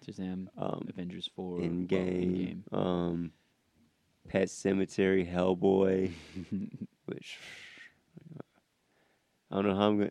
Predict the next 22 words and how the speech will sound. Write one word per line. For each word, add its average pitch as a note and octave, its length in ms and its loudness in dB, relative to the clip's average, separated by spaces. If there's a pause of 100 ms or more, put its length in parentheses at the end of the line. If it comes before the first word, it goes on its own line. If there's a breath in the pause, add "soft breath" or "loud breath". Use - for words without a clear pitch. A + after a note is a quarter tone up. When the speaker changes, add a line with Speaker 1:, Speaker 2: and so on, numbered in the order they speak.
(100)
Speaker 2:
income G2+ 360 0
tax. - 520 -20 (460)
Speaker 1:
Yeah, F#2+ 240 0
right. C#2+ 240 -8 (100)
Speaker 2:
Get - 220 -4
here, - 300 -12 (180)
'cause - 380 -10 (260)
you're G2 140 4
gonna F2+ 100 2
come F#2+ 240 -2
right F#2+ 180 2
in F#2+ 120 -4
time. F2 360 -6 (440)
'Cause - 80 -14
I'm F2+ 100 -2
gonna - 140 -6
be E2 160 -8
in D2+ 120 -6
Speaker 1:
<laughs> - 200 -12
Speaker 2:
theaters G2 320 0
about - 240 -6 (400)
twice - 580 -10